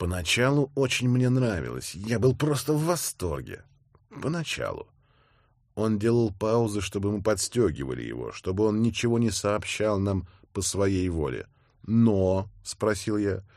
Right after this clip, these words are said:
«что произошло?» «У нас с ней вышел конфликт. На самом деле только потому, что она наезжала на других товарищей. Я приходил в библиотеку, в комнату внизу или ещё куда, и видел, что кто-то из них на неё орёт.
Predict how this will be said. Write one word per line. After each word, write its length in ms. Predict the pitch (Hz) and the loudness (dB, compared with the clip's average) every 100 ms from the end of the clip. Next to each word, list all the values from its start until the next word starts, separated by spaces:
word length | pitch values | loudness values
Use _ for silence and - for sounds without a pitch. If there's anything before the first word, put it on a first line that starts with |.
| _ | _
«что 300 | - - 107 | -12 0 0
произошло?» 760 | 82 87 80 76 - 71 78 76 - _ - _ - _ _ _ _ _ - | 0 -2 0 -4 -6 -6 -6 -6 -12 _ -20 _ -20 _ _ _ _ _ -4
«У 80 | 139 | 2
нас 380 | 139 135 120 - | 4 4 2 0
с 80 | |
ней 160 | 123 117 | 2 2
вышел 340 | 110 92 92 | 2 -2 -4
конфликт. 760 | 85 87 80 - - 92 - - - - - - - | -4 -4 -4 -8 -16 -18 -20 -20 -20 -20 -20 -20 -6
На 180 | 110 117 | -2 0
самом 340 | - 135 139 | 2 2 2
деле 220 | 127 131 | 4 2
только 300 | 120 127 - | 2 0 -2
потому, 340 | 120 127 151 151 | -4 0 2 2
что 220 | - 120 | 2 2
она 120 | 117 | 4
наезжала 640 | 117 120 117 95 113 104 98 | 6 6 6 4 2 2 2
на 140 | 98 | 0
других 400 | 101 98 95 - | 0 -2 -2 -2
товарищей. 640 | 95 85 65 64 - 73 | -2 0 0 -4 -8 -8
Я 180 | 85 104 | -4 -4
приходил 500 | - 101 - 101 104 | -4 -6 -6 -6 -6
в 60 | 95 | -4
библиотеку, 800 | 110 104 110 101 131 110 80 - | -4 0 -2 -2 -2 -2 -4 -10
в 140 | - | -8
комнату 460 | - 117 104 92 98 | -2 0 0 -2 -4
внизу 580 | 90 107 92 127 139 | -2 -2 0 0 2
или 180 | 104 87 | 2 0
ещё 340 | 90 - 120 123 | -4 -4 -6 -4
куда, 300 | 92 85 78 - - - | -2 -4 -6 -12 -20 -10
и 180 | - 98 | -4 0
видел, 320 | 95 127 127 | 2 2 2
что 280 | 90 - 95 | 0 -2 -4
кто-то 400 | - 110 113 107 | -2 0 2 0
из 260 | 101 87 85 | -2 -2 2
них 280 | 127 139 | 2 0
на 80 | - | -2
неё 420 | 98 90 101 123 - | -2 0 0 0 0
орёт. 520 | 117 107 92 71 | -2 0 -2 -4